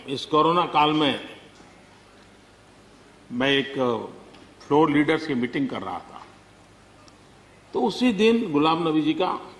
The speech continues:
फोन आया कि "मोदी जी, ये तो ठीक है आप करते हैं, लेकिन आप एक काम कीजिए,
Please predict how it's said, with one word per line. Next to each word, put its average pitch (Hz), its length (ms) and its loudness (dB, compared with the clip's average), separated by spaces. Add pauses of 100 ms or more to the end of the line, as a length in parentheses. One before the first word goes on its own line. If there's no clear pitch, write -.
(140)
फोन 135 220 -4
आया - 300 -16 (1080)
कि - 60 -12
"मोदी 175 320 -4
जी, 214 120 -6
ये 214 100 0
तो 202 140 -4
ठीक 190 300 -6
है 208 60 -2
आप 196 240 0
करते 139 240 -6
हैं, 170 120 -4
लेकिन 208 240 -4
आप 165 240 0
एक 151 140 -4
काम 120 200 -2
कीजिए, 90 400 -16